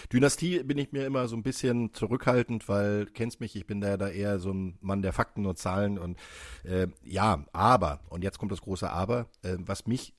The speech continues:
sehr überrascht hat und, äh, sehr positiv überrascht hat, ist doch, dass die Defense der Kansas City Chiefs dieses Jahr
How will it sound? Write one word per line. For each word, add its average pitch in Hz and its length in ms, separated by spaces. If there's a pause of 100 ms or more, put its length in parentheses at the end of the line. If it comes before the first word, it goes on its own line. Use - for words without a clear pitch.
sehr 95 320
überrascht 104 400
hat 80 180
und, 82 340
äh, 82 120
sehr 90 160
positiv 127 460
überrascht 78 360
hat, 76 160
ist - 300
doch, 110 140
dass - 240
die 85 140
Defense 92 560
der 78 140
Kansas 78 340
City 85 200
Chiefs - 380
dieses 92 360
Jahr 92 280